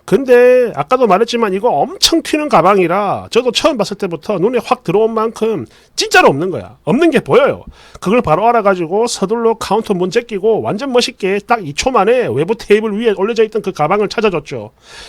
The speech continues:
그러자 배시씨 웃으며 핑크색 샤넬 가방 안에서 핑크색 샤넬 지갑을 꺼내고 다시 그 안에서 파란색 신한카드를 꺼내는 그 장면은 뭐랄까? 이게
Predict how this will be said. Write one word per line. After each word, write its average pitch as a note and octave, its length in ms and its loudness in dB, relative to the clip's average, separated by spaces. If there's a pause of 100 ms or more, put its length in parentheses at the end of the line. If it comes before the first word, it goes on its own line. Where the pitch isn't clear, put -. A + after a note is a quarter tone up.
(100)
그러자 A3+ 640 4
배시씨 G#3 340 0
웃으며 G#3 560 0
핑크색 B3 480 -2
샤넬 A#3 300 4
가방 G#3 280 0
안에서 B3 460 2 (320)
핑크색 C#4+ 480 2
샤넬 B3+ 340 0
지갑을 C4+ 320 -2
꺼내고 B3 500 0 (260)
다시 - 240 4
그 - 140 0
안에서 C4 540 4
파란색 C4+ 380 2
신한카드를 C4+ 600 0
꺼내는 C4+ 280 0
그 - 100 -2
장면은 D#4 400 0
뭐랄까? G3+ 520 2 (680)
이게 E3+ 560 0